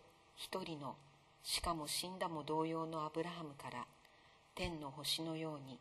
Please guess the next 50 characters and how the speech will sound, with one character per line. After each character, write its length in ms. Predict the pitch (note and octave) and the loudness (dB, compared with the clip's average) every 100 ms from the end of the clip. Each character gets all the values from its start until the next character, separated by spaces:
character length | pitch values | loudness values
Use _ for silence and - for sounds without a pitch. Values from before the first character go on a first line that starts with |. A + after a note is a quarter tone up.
| - - - - - - | -16 -20 -20 -20 -16 -6
ま 100 | D3+ | -4
た 300 | - D3+ D3 - - - - | 2 2 0 -6 -20 -14 -4
海 200 | E3 F3+ | -2 -2
辺 180 | F3 E3+ | -2 -2
の 140 | E3 | -2
数 300 | E3 D#3 F3 | -2 0 2
え 100 | F3 | 0
き 140 | - | -2
れ 120 | F#3 F3 | -2 0
な 160 | E3 | -2
い 80 | D3 | -2
砂 300 | - D3 D#3 | -2 -2 -2
の 140 | D#3+ | -2
よ 180 | D#3+ E3 | -2 -4
う 40 | D3 | -6
に、 220 | C#3 - - - - - - - | -8 -10 -14 -20 -20 -20 -20 -6
数 300 | - - F3 | -4 -2 2
多 160 | D#3+ | 4
い 60 | D3 | 2
子 260 | C3+ - - | 0 0 2
孫 120 | D#3 | 0
が 120 | C#3 C3+ | -2 -4
生 40 | C3+ | -4
ま 80 | C#3+ | -4
れ 100 | C#3+ | -4
た 140 | D3 | -6
の 140 | C3+ | -8
で 140 | B2 C#3+ | -8 0
す。 200 | - - - - - - - - - - - - - - | 0 0 -14 -20 -20 -20 -20 -20 -20 -20 -20 -20 -20 -8
こ 100 | - | -4
れ 100 | F#3 | 0
ら 120 | F#3 | 0
の 120 | F3+ E3 | 0 -2
人 220 | - D#3 | -2 -2
々 260 | D3+ D3 C3+ | -2 -8 -8
は 80 | B2+ | -10
皆、 320 | B2+ D3 D3 - - - - | -8 -2 -2 -4 -16 -20 -10
信 320 | - - F3+ F#3 | -2 0 0 -2
仰 240 | F3 F3 | 0 0
の 120 | F3 | -2
人 240 | E3+ - E3+ | -4 -4 -4
々 200 | E3 D3+ | -2 -4
と 120 | C#3 | -2
し 160 | - - | -2 -2
て 100 | C3 | 0
死 160 | - | 0
に 120 | B2 C3 | -2 -6
ま 120 | B2+ | -6
し 140 | - | -6
た。 80 | - | -6